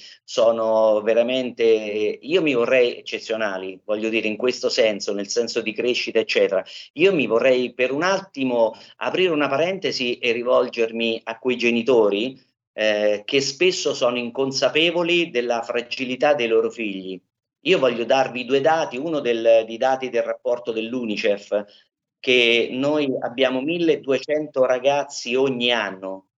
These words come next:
nella fascia da dieci ai diciannove anni, che praticamente, eh, si uccidono dai dieci ai diciannove anni, tre al giorno. E se,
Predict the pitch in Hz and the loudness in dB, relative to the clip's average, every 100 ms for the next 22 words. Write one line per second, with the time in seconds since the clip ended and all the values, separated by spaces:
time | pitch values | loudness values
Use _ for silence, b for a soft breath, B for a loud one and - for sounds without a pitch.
0 | - 107 127 135 165 165 139 117 123 151 | -14 -6 -4 0 0 0 -2 0 0 2
1 | 185 156 120 117 123 139 127 117 92 95 | 0 0 -4 -6 -4 0 2 2 -2 -10
2 | 104 123 _ _ _ _ _ - 156 156 | -12 -12 _ _ _ _ _ -2 0 0
3 | 156 - - 131 131 131 156 160 143 123 | -8 -6 -4 -4 -2 -2 -2 -6 -4 -4
4 | 117 120 113 110 107 107 104 101 85 80 | -4 -2 0 2 2 0 0 -2 -4 -8
5 | - 120 - 131 110 104 98 - 101 113 | -6 -4 0 0 2 0 0 -2 -2 2
6 | 170 165 156 110 113 117 113 101 87 87 | 2 2 -2 -4 -2 2 4 4 0 -10
7 | 87 151 175 - 131 113 104 98 95 B | -2 4 4 2 0 -4 -4 -8 -12 B
8 | B B B - 147 147 143 - - 180 | B B B -2 0 0 -2 -6 -4 -4
9 | 175 | -4